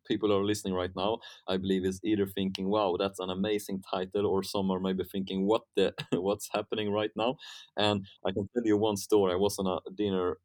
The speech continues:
in Stockholm here one and a half year ago, and I was sitting next to this, uh, wonderful lady. She was, like, forty, fifty years old. And, uh, then from a sudden she said, "What are you doing for a living?" And I said, "I'm a professional dreamer." And she looked at me and said, "Okay, so you're unemployed."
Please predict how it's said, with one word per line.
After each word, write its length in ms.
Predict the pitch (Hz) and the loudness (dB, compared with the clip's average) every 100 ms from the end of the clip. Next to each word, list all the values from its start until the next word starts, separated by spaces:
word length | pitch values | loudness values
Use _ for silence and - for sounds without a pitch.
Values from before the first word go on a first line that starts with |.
| - | -12
in 200 | 92 90 | -10 -10
Stockholm 480 | - - 98 98 92 | -8 -4 -4 -2 -4
here 180 | 90 87 | -2 0
one 200 | 90 92 | 0 0
and 100 | 90 | 0
a 80 | 98 | 0
half 140 | 95 | -2
year 220 | 104 101 90 | 2 2 4
ago, 280 | 90 110 - _ _ _ - | 4 2 0 _ _ _ -6
and 100 | - | 0
I 60 | |
was 160 | 190 190 | 0 0
sitting 260 | - 202 202 | -4 -2 -2
next 240 | 202 - | -2 -4
to 60 | 92 | -2
this, 260 | 90 92 | -2 -2
uh, 160 | 92 87 | -2 0
wonderful 400 | 95 120 120 117 | 0 0 2 2
lady. 300 | 104 104 104 | 4 4 2
She 140 | - | -2
was, 180 | 101 95 | -2 0
like, 260 | 98 92 95 | 0 -2 -2
forty, 300 | - 101 98 | -2 -2 -2
fifty 380 | - 107 98 101 | -6 -6 -4 0
years 240 | 95 95 | 0 2
old. 240 | 101 107 - _ _ - | 2 0 -4 _ _ -10
And, 300 | 98 98 95 | -2 2 4
uh, 240 | 95 95 95 | 4 4 0
then 360 | 98 107 98 98 98 | 2 2 2 0 -2
from 260 | - 98 | -2 0
a 60 | 98 | 2
sudden 360 | - 107 92 | 2 2 2
she 140 | 87 98 | 0 -2
said, 260 | 95 92 - | 0 -2 0
"What 180 | 113 113 | 2 2
are 60 | |
you 260 | 113 143 139 95 | 4 2 0 0
doing 260 | 101 95 | 0 0
for 120 | 92 | 0
a 40 | 95 | 0
living?" 300 | 87 82 87 - | 0 0 -4 -6
And 100 | 92 | -6
I 80 | 92 | -4
said, 260 | - 95 - | -2 -4 -2
"I'm 140 | 104 | -6
a 40 | |
professional 560 | - - 143 151 127 123 | -6 -6 -4 -2 -2 -2
dreamer." 380 | - 151 95 113 - _ _ | -2 -2 -2 -4 -8 _ _
And 180 | 104 104 101 | -2 -2 -2
she 160 | - 110 | -4 0
looked 180 | 113 | 0
at 140 | 104 98 | 0 -2
me 60 | |
and 80 | 101 - | -4 0
said, 160 | 101 98 101 | 0 0 0
"Okay, 400 | 101 - 101 - | -4 -2 -4 -4
so 200 | - 110 | -6 0
you're 160 | 107 - | 0 2
unemployed." 720 | 147 165 156 - 110 60 - | 0 0 -2 0 2 2 0